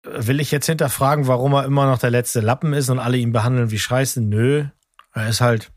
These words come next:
er wurde mal als der Rebell etabliert, der auch ein bisschen Probleme damit hat, Befehle zu befolgen. Dann ist das fein für mich. Ähm,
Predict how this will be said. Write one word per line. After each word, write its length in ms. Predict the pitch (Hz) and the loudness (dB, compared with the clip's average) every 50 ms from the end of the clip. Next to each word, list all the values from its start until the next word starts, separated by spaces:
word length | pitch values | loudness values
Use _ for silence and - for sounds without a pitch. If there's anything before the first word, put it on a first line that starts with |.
| _ _ _ _ _ _ _ _ _ - | _ _ _ _ _ _ _ _ _ -8
er 120 | - 95 | -6 -4
wurde 220 | 104 113 120 123 120 | -2 0 0 2 2
mal 240 | 117 117 117 135 | 2 2 2 0
als 340 | - - 113 107 - - - | 0 -2 -2 -2 -2 -4 -6
der 220 | - 107 107 107 104 | -4 -2 0 0 0
Rebell 400 | 110 101 95 107 113 123 147 156 | 0 0 0 0 0 0 0 -2
etabliert, 520 | 151 131 131 120 113 117 120 123 127 - | -4 -2 -2 -2 -2 0 -2 -2 -2 -2
der 120 | 131 123 117 | -4 -6 -4
auch 80 | 113 | -4
ein 80 | 113 117 | -4 -2
bisschen 240 | 110 110 104 120 107 | -2 -2 -4 -4 -6
Probleme 460 | - 117 104 107 120 120 135 147 147 | -6 -6 -4 -2 0 0 0 0 0
damit 260 | 143 135 135 131 107 | 0 0 -2 -2 -2
hat, 160 | 123 127 - | -2 -4 -4
Befehle 380 | - 123 - - 127 127 131 127 | -6 -8 -4 -2 -2 -2 -2 -2
zu 160 | - - 113 | -4 -6 -8
befolgen. 580 | 101 117 117 107 - - 123 120 117 113 113 110 - - - - - - - - - - _ | -8 -6 -8 -8 -4 -2 0 0 0 0 -2 -6 -8 -14 -20 -20 -20 -20 -20 -20 -20 -18 _
Dann 160 | - 107 107 113 | -6 -4 -4 -4
ist 160 | 120 - - | -4 -4 -4
das 120 | 113 - | -4 -4
fein 520 | - - - 113 120 131 139 139 135 131 - _ _ | -4 -2 -2 0 0 0 0 0 -2 -4 -8 _ _
für 180 | - - - 131 | -12 -6 -4 -2
mich. 440 | 127 123 123 117 - - - - _ _ - | 0 0 0 -2 -4 -10 -18 -20 _ _ -18
Ähm, 1080 | 139 123 - 104 101 101 101 101 104 107 104 101 92 87 - _ - 131 120 101 92 | -16 -16 -14 -14 -14 -12 -12 -10 -8 -8 -8 -8 -8 -10 -14 _ -14 -14 -14 -14 -18